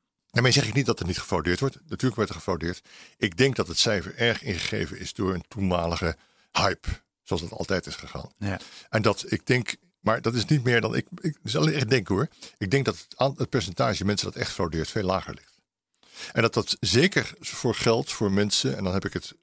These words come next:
Speaker 1: eh, voor mensen die zich ook verantwoordelijk toch, nee, kijk, ik kan me best voorstellen als je een Bulgaar bent, om even te noemen, je hebt helemaal niks met het land. Ja? Ik denk van, nou weet je, doe, kom op. Fuck you.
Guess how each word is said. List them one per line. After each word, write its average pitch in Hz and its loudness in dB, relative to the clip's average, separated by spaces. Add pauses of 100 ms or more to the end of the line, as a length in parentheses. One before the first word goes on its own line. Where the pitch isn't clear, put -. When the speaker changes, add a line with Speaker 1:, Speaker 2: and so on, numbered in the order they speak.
Speaker 1:
eh, 87 -4
voor 90 -8
mensen 92 -4
die 110 -2
zich 104 -6
ook - -2
verantwoordelijk 123 2
toch, - -4 (280)
nee, 143 0 (260)
kijk, - 0 (640)
ik - 2
kan 202 2
me 143 4
best 190 2
voorstellen 131 2
als 123 2
je 117 2
een 104 -6
Bulgaar 123 2
bent, 85 -2
om 95 -4
even 92 -4
te - -14
noemen, 85 -4
je 87 0
hebt 104 -2
helemaal 87 2
niks 90 0
met 92 -4
het 78 -6
land. 95 2 (200)
Ja? 82 -2 (380)
Ik - -20
denk 85 0
van, - -6
nou 73 -2
weet 85 0
je, 90 -2
doe, 85 -2
kom - -12
op. - -14 (560)
Fuck - -4
you. 104 2